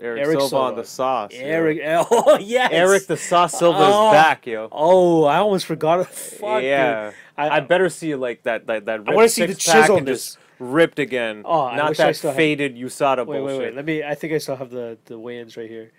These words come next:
Speaker 2: <laughs> Let's see if
Speaker 1: He better have
Speaker 2: let's see what
Speaker 1: retired that
Speaker 2: kind of
Speaker 1: usada
Speaker 2: fucking
Speaker 1: physique.
Speaker 2: Is it still muted? All right, perfect. Uh,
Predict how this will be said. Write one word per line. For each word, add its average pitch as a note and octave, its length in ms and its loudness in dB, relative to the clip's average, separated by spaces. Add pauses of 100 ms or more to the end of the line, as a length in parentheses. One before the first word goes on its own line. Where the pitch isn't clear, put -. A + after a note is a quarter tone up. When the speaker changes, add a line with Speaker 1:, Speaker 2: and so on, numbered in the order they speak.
(140)
Speaker 2:
<laughs> - 220 -20
Let's C#3+ 120 -12
see F3+ 160 -4
if F#3 120 0
Speaker 1:
He D#3 40 -2
better D#3+ 320 2
have C3+ 160 0
Speaker 2:
let's E3+ 160 -6
see D3 60 -4
what D3 60 4
Speaker 1:
retired C#3+ 220 2
that B2 120 0
Speaker 2:
kind A#2+ 100 -10
of A#2 60 -10
Speaker 1:
usada C#3 80 -14 (160)
Speaker 2:
fucking A#2 80 -6
Speaker 1:
physique. G#2+ 400 -14 (460)
Speaker 2:
Is B2 100 -20
it B2+ 40 -20
still C#3+ 200 -10
muted? D3+ 420 -12
All G2 60 -18
right, - 200 -20
perfect. A#2 340 -20 (260)
Uh, A2 400 -14